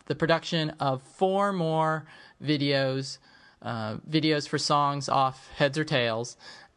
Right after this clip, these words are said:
and, uh, with the goal subsequently, uh, beyond just producing those vid-, videos and being able to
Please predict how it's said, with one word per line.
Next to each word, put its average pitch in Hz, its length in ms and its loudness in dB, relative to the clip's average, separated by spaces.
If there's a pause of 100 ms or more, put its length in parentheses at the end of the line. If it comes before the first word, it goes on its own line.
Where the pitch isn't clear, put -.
(120)
and, 135 560 0 (460)
uh, - 200 -10 (280)
with 143 460 0
the 143 460 0
goal 160 720 2 (400)
subsequently, 151 880 2 (440)
uh, 127 220 -2
beyond 151 640 0 (100)
just 147 240 -2
producing 160 500 0
those 127 220 0
vid-, 143 300 0
videos 127 600 0
and 123 100 -2
being 127 220 0
able 123 200 0
to 117 280 -2